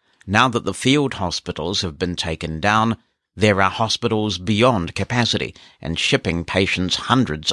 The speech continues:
of miles away. These are not just little local places either, but the biggest hospitals in the entire states are doing this.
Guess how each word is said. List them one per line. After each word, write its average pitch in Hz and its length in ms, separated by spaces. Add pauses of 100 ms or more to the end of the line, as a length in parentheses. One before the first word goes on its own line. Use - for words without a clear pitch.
of 87 120
miles 82 360
away. 78 460 (540)
These 131 280
are 117 40
not 131 240
just 117 320 (120)
little 117 500
local 110 480
places 120 500
either, 104 380 (360)
but 117 180
the - 40
biggest 123 500
hospitals 101 680 (260)
in 120 180
the 110 120
entire 104 480
states 131 480
are 95 40
doing 78 340
this. - 300